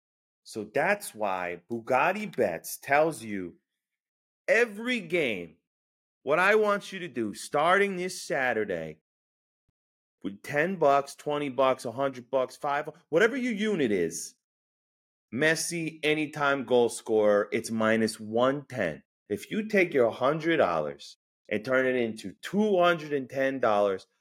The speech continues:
I want you to roll over those winnings every single game for him to score a goal, just as McCaffrey scored a touchdown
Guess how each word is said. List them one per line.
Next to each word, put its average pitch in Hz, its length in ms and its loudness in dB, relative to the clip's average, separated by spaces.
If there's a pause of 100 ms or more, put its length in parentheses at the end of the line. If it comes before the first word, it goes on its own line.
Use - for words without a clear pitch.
(120)
I 131 180 2
want 135 260 0
you 117 80 -2
to 107 60 4
roll 110 520 4
over 131 280 4
those 113 260 2
winnings 101 400 -6
every 120 340 2
single 135 380 -6
game 107 340 -2
for 104 100 -14
him 110 200 -2
to 110 60 -2
score 110 380 6
a 98 80 0
goal, 92 400 2 (320)
just 131 360 2
as 135 180 -2
McCaffrey 117 680 -4
scored 107 260 -4
a 101 40 -6
touchdown 92 680 -10